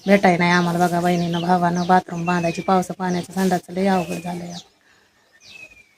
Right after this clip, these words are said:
यायला पाहिजे, सांगितलं बांधून द्यायला पाहिजे. आम्ही काय त्यांना पैसे द्याय नाही का, असे खोट्यावानी करतात लोक बघा. बहिणीनं, भावांना सगळ्यांना बाथरूम दिले, पण आम्हाला बाथरूम दिले नाही.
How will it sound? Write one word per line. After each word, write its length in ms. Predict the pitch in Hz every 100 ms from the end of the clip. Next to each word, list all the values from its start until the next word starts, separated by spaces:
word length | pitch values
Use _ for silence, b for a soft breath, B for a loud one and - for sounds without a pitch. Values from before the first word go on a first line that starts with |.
| -
यायला 260 | 196 208 202
पाहिजे, 320 | 196 202 185
सांगितलं 480 | 180 202 185 180 185
बांधून 320 | 185 190 190
द्यायला 240 | 185 185 175
पाहिजे. 220 | 180 175
आम्ही 200 | 185 180
काय 80 | 175
त्यांना 240 | 180 180
पैसे 360 | 190 190 - 190
द्याय 180 | 180
नाही 140 | 175 170
का, 120 | 180
असे 120 | 180 -
खोट्यावानी 440 | 202 190 170 175
करतात 400 | - 175 180 -
लोक 240 | 180 -
बघा. 240 | 185 180 - _ B B B B -
बहिणीनं, 400 | 190 185 180 170
भावांना 420 | 185 180 170 165 175
सगळ्यांना 400 | 208 202 196 196
बाथरूम 380 | 196 202 185 180
दिले, 220 | 175 175
पण 160 | 170 170
आम्हाला 320 | 175 170 165
बाथरूम 400 | 180 180 185 180
दिले 280 | 170 180 170
नाही. 180 | 180